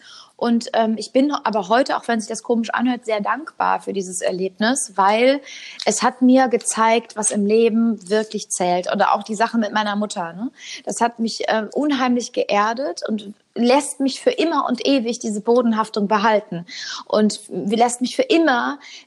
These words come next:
daran denken, was wie schnell vorbei sein kann,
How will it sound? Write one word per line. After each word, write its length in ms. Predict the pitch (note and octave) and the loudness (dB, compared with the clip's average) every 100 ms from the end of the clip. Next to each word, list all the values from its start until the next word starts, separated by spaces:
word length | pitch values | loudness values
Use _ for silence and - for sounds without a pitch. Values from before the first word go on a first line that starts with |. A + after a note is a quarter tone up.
| _ - | _ -2
daran 380 | A3+ A#3+ A#3+ A3 | 0 2 2 2
denken, 720 | A#3+ C4 - A3 A3+ A#3+ A#3+ | 2 0 -4 -8 -6 -6 -6
was 640 | G#3+ G3 A#3+ C4 - - _ | -6 -2 -2 -2 -6 -10 _
wie 500 | A3+ G#3 B3 A3+ - - - | -4 2 2 2 -6 -12 -12
schnell 400 | - A#3 A3+ A3 | 0 2 2 0
vorbei 420 | - G#3 G#3 A3 | -2 2 2 2
sein 260 | G#3+ G3 F3+ | -2 -4 -8
kann, 320 | - F3 | -10 -10